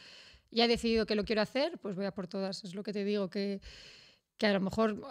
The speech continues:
si he hecho mucho drama, pues digo, "Ay, ahora quiero hacer comedia", entonces lo hago como súper contenta, comedia. "Y ahora quiero hacer, ay, voy a hacer esto porque trabajo con este actor, que tengo muchas ganas de trabajar con él, o con este director". O sea, todo siempre le busco como un, un aliciente, ¿sabes? Algo como súper positivo que me hace como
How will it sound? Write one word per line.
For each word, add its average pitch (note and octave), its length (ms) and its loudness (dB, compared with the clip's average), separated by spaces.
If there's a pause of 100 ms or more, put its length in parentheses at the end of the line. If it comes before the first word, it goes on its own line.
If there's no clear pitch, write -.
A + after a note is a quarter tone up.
(140)
si A3+ 160 -2
he A3+ 40 4
hecho A3+ 140 -2
mucho A3+ 260 -2
drama, A3+ 320 2
pues G#3+ 140 0
digo, G3+ 260 0
"Ay, C#4 180 2
ahora B3+ 200 -2
quiero B3 140 -4
hacer A#3 160 -6
comedia", G3+ 360 0
entonces F3+ 240 -4
lo G3+ 80 2
hago G3 160 4
como G#3 200 -4
súper G3 300 -10
contenta, F#3+ 420 -8
comedia. G3+ 400 -2
"Y G3 80 0
ahora B3 240 -2
quiero B3 260 -2
hacer, C4 500 -4
ay, B3 100 -4
voy B3 100 -2
a - 20 -2
hacer B3+ 160 -4
esto C4+ 220 -6
porque A3 180 -2
trabajo A3 320 -2
con A3+ 180 -6
este A3+ 400 -6
actor, B3+ 540 -4
que A3+ 100 -14
tengo A3 200 -14
muchas G#3+ 220 -12
ganas A3 100 -8
de G#3+ 40 -10
trabajar G3+ 280 -6
con G3+ 140 -4
él, G3+ 180 -4
o F#3 40 -8
con G3+ 120 -10
este G#3 160 -8
director". A#3 500 -4
O - 260 -20
sea, G#3+ 180 2
todo B3+ 260 4
siempre A#3 200 0
le A3 60 -2
busco A3 280 -6
como G#3 200 -4
un, G#3 180 -6 (680)
un A3 180 -2
aliciente, G#3 840 0
¿sabes? G#3+ 260 -4
Algo G#3 160 0
como G#3+ 160 -4
súper G#3 240 -2
positivo A3 500 0
que G#3+ 120 -6
me G3 120 -2
hace G3 220 -2
como G3 400 -2